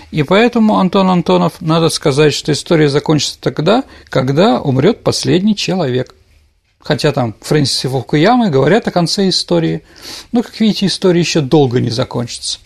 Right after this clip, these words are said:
Пока есть люди, будет история человечества. И никак по-другому. А вот все в мире исторично. Все имеет начало, все имеет конец.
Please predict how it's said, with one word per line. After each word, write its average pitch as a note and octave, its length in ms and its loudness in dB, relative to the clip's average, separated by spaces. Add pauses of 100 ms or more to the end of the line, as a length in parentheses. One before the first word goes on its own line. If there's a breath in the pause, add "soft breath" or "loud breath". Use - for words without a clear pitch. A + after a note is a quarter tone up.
(360 loud breath)
Пока D#3+ 240 0
есть F#3 240 2
люди, A#3 200 2
будет F#3 360 -2
история D#3+ 480 -2 (200)
человечества. B2+ 640 -2 (240)
И D#3 100 0
никак D3 320 0
по-другому. B2 540 -2 (500 loud breath)
А D#3 80 2
вот E3 240 4
все C4+ 240 0
в D#3 100 -2
мире F#3+ 220 2
исторично. C#3 640 -2 (120)
Все - 220 0
имеет D3 280 2
начало, G#3+ 400 0
все - 200 -4
имеет E3 280 -2
конец. C3 440 -4